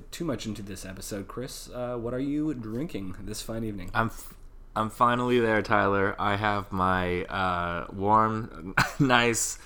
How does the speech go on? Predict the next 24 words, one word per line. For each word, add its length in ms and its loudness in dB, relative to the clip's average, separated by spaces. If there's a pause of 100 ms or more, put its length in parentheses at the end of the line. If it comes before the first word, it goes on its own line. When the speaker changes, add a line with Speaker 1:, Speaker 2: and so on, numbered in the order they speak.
(140)
Speaker 2:
we're 100 4
both 200 6
holding 200 4
up 160 0
cider 440 4
with 140 0
some, 380 -2
uh, 200 4
bourbon 380 4
in 160 -2
it. 160 -4 (500)
Uh, 220 2 (400)
it 40 -4
looks 220 -2
like 160 2
you 120 0
have 100 4
the 60 -2
same 240 0
thing. 300 0 (440)
Speaker 1:
Mm-hmm. 460 -2
Although, 320 4
of 140 0
course, 500 0